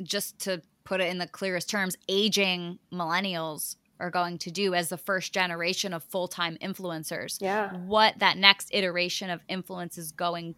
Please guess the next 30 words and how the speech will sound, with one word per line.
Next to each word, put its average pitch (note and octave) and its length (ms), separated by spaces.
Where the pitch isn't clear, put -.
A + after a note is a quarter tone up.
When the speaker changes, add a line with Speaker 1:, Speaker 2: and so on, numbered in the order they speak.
Speaker 1:
to F3 360
look G#3 380
like. D4+ 500
Um, F#3 280
Speaker 2:
Mm-hmm. G#3 80
Speaker 1:
but A3+ 100
I A3+ 80
do A#3 420
think A3 380
that G3 280
as F#3 200
saturated F3+ 760
as E3+ 200
the F3+ 100
space F3+ 440
once E3+ 400
was, F3 760
it G3+ 180
is G3 300
going F#3+ 300
to F3+ 100
filter F#3 440
out E3+ 300
with F#3 260
people F3+ 380
who F3 300
can't F#3 440
keep - 360
up E3+ 320
with E3+ 340